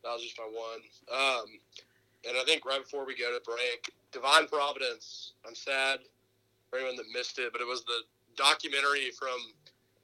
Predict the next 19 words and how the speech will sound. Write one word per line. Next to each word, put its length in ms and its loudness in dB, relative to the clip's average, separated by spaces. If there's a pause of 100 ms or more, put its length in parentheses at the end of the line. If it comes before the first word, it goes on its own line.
(180)
Big 200 0
East 340 -2
Films, 640 -6
um, 400 -10
just 220 -2
an 80 2 (220)
amateur 340 2
filmmaker 680 2 (720)
on 180 -4
YouTube. 560 -8 (720)
He 140 -12
made 200 4
a, 240 6
uh, 140 0
documentary 500 -2
about 300 -2 (240)
Providence 800 -6 (200)
and 120 -12
the 120 -12